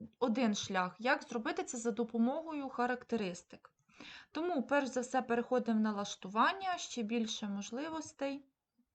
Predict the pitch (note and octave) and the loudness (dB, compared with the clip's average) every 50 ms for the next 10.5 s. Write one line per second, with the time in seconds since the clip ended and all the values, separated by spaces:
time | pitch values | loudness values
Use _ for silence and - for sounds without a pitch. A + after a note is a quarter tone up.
0 | _ _ _ _ _ _ _ _ _ _ _ _ _ _ _ _ _ - _ - | _ _ _ _ _ _ _ _ _ _ _ _ _ _ _ _ _ -12 _ -2
1 | A3+ A3+ B3+ A#3 A3 C4 C#4+ E4 F#4 F4+ F4 E4+ E4 D#4+ - - - - - - | 2 6 6 6 8 10 10 10 10 8 4 -4 -4 -6 -8 -14 -18 -10 -2 2
2 | B3 B3 C#4+ E4 F4+ F4 D4+ C#4 D4 - B3+ A3+ - - B3 C#4 D#4+ E4 - - | 4 6 6 6 6 4 2 2 0 0 0 -2 -4 -2 -2 -2 -2 -2 -2 -4
3 | D#4+ D#4 D#4 D4+ D4 - - - - - A3+ A3+ B3+ C#4+ D4+ D#4 D#4 - - - | -2 0 0 0 0 -2 -6 -10 -2 4 8 8 8 8 8 4 -2 -4 -4 0
4 | C4+ C4 B3+ B3+ - B3 A3+ A3+ A3+ - - A3 A#3 B3+ C4+ - - - B3 - | 0 0 0 0 0 0 0 0 -2 -2 0 2 2 2 0 -2 -6 -8 -2 2
5 | B3 A3+ A3 A3+ A#3 A#3+ A3+ A3+ A3 - A#3+ A#3+ A#3+ - G3+ F3 F3 F3 - G#3+ | 4 6 6 8 8 6 6 4 4 4 2 2 2 0 -6 -6 -4 -6 -6 -8
6 | A3 _ _ _ _ _ _ _ _ _ - - - - - - - - - - | -10 _ _ _ _ _ _ _ _ _ -14 -14 -12 -12 -12 -12 -12 -6 4 8
7 | C#4+ F#4+ A4 G#4 E4+ D#4 D4+ D4+ D4+ C#4+ - - B3 B3+ A3+ C4 B3+ A#3+ A#3+ B3 | 8 10 10 8 6 6 6 6 4 2 0 2 2 4 6 6 6 6 6 4
8 | B3 A#3 A3+ - A3 A3+ A3 - A3 A3 - - G#3 - _ - - E4 G4 F#4+ | 2 2 2 0 0 0 0 -2 -4 -4 -4 -6 -8 -8 _ -6 -2 0 2 2
9 | F#4+ F4 E4 E4 D#4+ - - A#3+ A3+ A#3 - - B3+ B3 A3+ A#3+ A3 G#3+ G#3+ A3 | 2 2 0 0 0 0 0 0 0 0 0 2 2 4 4 4 4 2 0 -2
10 | - A3 G#3+ G#3+ - G#3+ A3 B3 D4 F4 | -4 -4 -2 -2 0 2 2 2 2 0